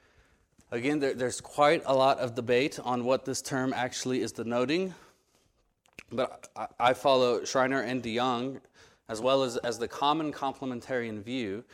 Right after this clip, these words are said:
that the word glory here is closely related to or means honor. So the point Paul is making is that one should always honor and respect the source from which one came.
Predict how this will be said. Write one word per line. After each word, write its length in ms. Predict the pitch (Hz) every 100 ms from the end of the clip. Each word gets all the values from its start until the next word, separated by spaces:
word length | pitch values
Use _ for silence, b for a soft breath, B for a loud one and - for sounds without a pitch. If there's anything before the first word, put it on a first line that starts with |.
| B B
that 140 | 131 131
the 40 |
word 300 | 135 151 120
glory 420 | 117 147 170 143
here 280 | 120 120 123
is 160 | 110 -
closely 500 | - 156 - 151 143
related 540 | 127 123 113 120 123
to 180 | - 117
or 200 | - 117
means 320 | 117 117 110 -
honor. 540 | - 131 147 113 78 - _ _ _ _ b b b b -
So 140 | 143
the 100 | 135
point 280 | 165 170 120
Paul 220 | 160 143
is 100 | 123
making 360 | 135 151 151 135
is 100 | 120
that 180 | 123
one 220 | 117 143 147
should 180 | 147
always 380 | 123 127 127 117 117
honor 600 | 117 135 156 120 101 120 - B B B -
and 160 | 120 127
respect 560 | 127 - 160 143 -
the 80 | 127
source 800 | - - 170 160 127 123 - - _ _ _ _ _ -
from 160 | 139
which 300 | 127 123 -
one 260 | 107 104 110
came. 480 | - - 160 98